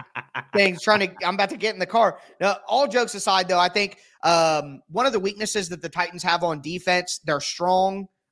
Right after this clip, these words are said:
over the middle 'cause of the zone coverages that they like to run. They have a strong pass rush. I think their cornerbacks are something that you can attack. Christian Fulton on the outside, he's had two good games in a row,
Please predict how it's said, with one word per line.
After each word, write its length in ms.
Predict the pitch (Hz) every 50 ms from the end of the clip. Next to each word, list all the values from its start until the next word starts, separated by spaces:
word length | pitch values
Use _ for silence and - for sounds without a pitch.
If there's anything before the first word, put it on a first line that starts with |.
| _ -
over 260 | 170 185 190 175 185
the 80 | 175 156
middle 420 | 156 160 165 175 180 185 196 208 208
'cause 280 | - - 180 170 143
of 60 | 151
the 80 | 143 147
zone 280 | 131 165 165 165 165 160
coverages 640 | - 175 165 160 175 165 147 170 170 165 165 - _ _ _ _ _ _ -
that 160 | 156 185 185
they 100 | 180 175
like 220 | 175 175 170 170
to 80 | - 170
run. 240 | 156 170 170 170 170
They 80 | 165
have 80 | 151 139
a 40 | 143
strong 360 | - - - 170 165 170 165
pass 360 | - 151 143 156 165 170 -
rush. 260 | - 170 170 170 - - _ - - -
I 60 | 143
think 180 | 170 220 214 -
their 160 | 196 175 180
cornerbacks 840 | - - 196 214 214 220 214 214 214 220 220 - - - - - - _ _ _ _ _ _ -
are 100 | - 170
something 260 | 170 - 214 196 185 190
that 140 | 190 175 180
you 100 | 196 190
can 140 | - 190
attack. 440 | 170 156 147 180 170 170 165 - -
Christian 360 | - 220 220 220 - - 202
Fulton 260 | 185 - 190 190 - 185
on 80 | 185
the 120 | 180 180 180
outside, 300 | 180 175 - 196 185 185
he's 100 | 202 214
had 180 | 269 277 -
two 160 | - - 262
good 300 | 247 185 214 220 220 170
games 340 | 170 185 190 202 208 202 175
in 80 | 196 175
a 60 | 156
row, 400 | 147 151 160 175 185 196 202 196